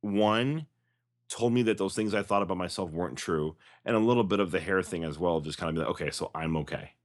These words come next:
I'm, I'm, I'm okay." And then you want, I feel, I think that was just a little bit more of, like, me, uh, th-, I mean, that, I mean, they're, they're, they're both, they both were an overall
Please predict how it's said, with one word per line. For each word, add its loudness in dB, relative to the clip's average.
I'm, -2
I'm, -2
I'm 0
okay." -2
And 4
then 8
you 8
want, 4
I 4
feel, 6
I 6
think 4
that 4
was 0
just -2
a -4
little 0
bit -4
more 2
of, -2
like, -4
me, -2
uh, 0
th-, 0
I -4
mean, 4
that, 4
I -2
mean, 2
they're, 4
they're, 0
they're -2
both, -2
they -2
both -2
were 0
an 0
overall 0